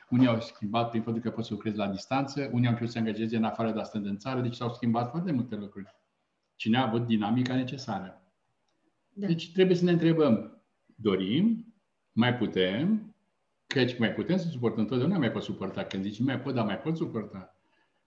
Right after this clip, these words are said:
Speaker 1: Problema respectivă este, există o altă cale. Altă cale înseamnă un tip de liniște interioară ca să pot să-mi formez mintea. Înseamnă să încep să mănânc, uh, altă mâncare.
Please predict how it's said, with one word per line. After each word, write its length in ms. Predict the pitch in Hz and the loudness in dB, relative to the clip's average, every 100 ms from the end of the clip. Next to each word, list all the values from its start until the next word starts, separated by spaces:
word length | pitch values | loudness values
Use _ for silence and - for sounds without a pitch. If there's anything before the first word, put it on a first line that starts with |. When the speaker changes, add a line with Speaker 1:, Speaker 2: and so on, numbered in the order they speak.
| _ _ _ _ | _ _ _ _
Speaker 1:
Problema 400 | - 101 117 123 | -6 -2 2 2
respectivă 600 | 113 107 101 92 143 160 | 2 0 -4 -4 -4 0
este, 600 | 160 123 151 143 - - - | 0 -2 -2 -2 -4 -10 -8
există 400 | 104 117 - 170 | -4 -4 -2 0
o 20 | |
altă 200 | 165 165 | 0 -2
cale. 460 | 160 117 98 87 - | -4 -4 -4 -8 -12
Altă 300 | - 123 113 | -8 -4 -4
cale 460 | - 98 117 170 131 | -2 -2 0 0 -2
înseamnă 440 | 113 131 143 147 | -4 -2 0 2
un 160 | 139 120 | 2 0
tip 180 | 123 | 0
de 80 | 120 | 0
liniște 380 | 113 117 127 - | 2 2 0 0
interioară 600 | 131 120 107 107 113 151 | 0 2 0 2 0 0
ca 160 | - 127 | -2 -2
să 160 | 123 | -2
pot 280 | 113 135 139 | -2 0 -2
să-mi 200 | - 131 | 0 0
formez 380 | 123 117 127 123 | 0 2 2 2
mintea. 480 | 120 107 98 98 - | 0 -2 -4 -10 -8
Înseamnă 540 | 107 - 113 120 139 | -8 -4 0 2 0
să 180 | 147 127 | -2 -2
încep 340 | 120 110 127 | 0 0 -2
să 140 | - 139 | -4 0
mănânc, 600 | 127 110 101 117 127 - | 2 2 2 0 -4 -6
uh, 200 | 127 127 | -4 -2
altă 240 | 123 123 | -2 -2
mâncare. 500 | 135 131 127 131 101 | 0 -2 0 -2 -2